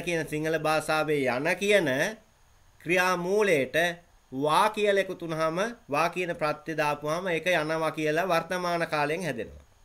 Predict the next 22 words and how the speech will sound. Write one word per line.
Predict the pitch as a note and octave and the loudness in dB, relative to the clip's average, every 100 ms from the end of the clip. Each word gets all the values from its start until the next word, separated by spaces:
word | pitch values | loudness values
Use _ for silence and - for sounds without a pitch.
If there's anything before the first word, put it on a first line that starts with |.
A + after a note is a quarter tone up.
| _ _ _ _ _ _ _ | _ _ _ _ _ _ _
නේද? | - D#3+ A#2+ - - - - - - - - - - - _ _ _ _ _ - - | -6 -4 -4 -10 -18 -20 -20 -20 -20 -20 -20 -20 -20 -20 _ _ _ _ _ -20 -12
එතකොට | - D#3 D#3 - | -4 0 0 -2
වර්තමාන | A2+ B2+ B2+ F#3+ F#3 F#3 F#3 | -4 -2 -2 -2 0 0 -2
කාලයේ | - F3 E3+ E3+ D#3+ | -2 0 0 2 0
අපි | C#3 C#3+ | 0 -2
වර | C3 D3+ | 0 0
නගනකොට | F#3 F#3+ F#3 F3+ D3 G#2+ - - - - - _ _ _ - - - - - - - - | 0 0 0 -2 -4 -8 -10 -14 -20 -20 -20 _ _ _ -20 -20 -20 -20 -20 -20 -20 -10
නේද? | D#3 E3 G#2+ - _ _ _ _ - | -4 -4 -4 -14 _ _ _ _ -12
ඔව්, | B2+ A#2+ | -8 -4
වර, | A#2+ B2+ D3+ | -2 -2 -6
වර | - A#2+ D3 | -4 -2 -2
නැගීමේදී | F3 F3 G3 F#3+ F#3 F3+ F3 D#3+ G3 B3+ - _ _ _ _ - - _ - _ - _ _ - - _ - | -2 -2 -2 -2 -2 -2 -2 -2 -2 -2 -10 _ _ _ _ -20 -20 _ -20 _ -20 _ _ -20 -20 _ -14
යන්-, | - C3+ D#3 D#3+ F#2+ | -4 -2 0 -2 -4
අ, | B2 B2+ A#2+ A2+ G#2+ - - A#2+ | -2 0 0 0 -6 -8 -6 -4
යනවා, | C#3 D#3 E3+ G3+ | 0 0 2 2
ගියා, | G3 D#3 E3+ F3+ A3+ F3+ | 2 0 2 2 0 -2
යන්නයි | C#3+ D#3 F3 F3+ F#3 F3+ | 0 0 0 -2 -2 -4
ඉන්නේ | F#3 F#3+ | -4 -6
කියලානේ | F#3 F#3 F3+ | -4 -4 -4
අපිට | F3 E3+ | -4 -2
වර | E3+ D#3 | -2 -2
නැගෙන්නේ | E3+ F3 F3+ F3 E3+ | -2 -2 -2 -4 -8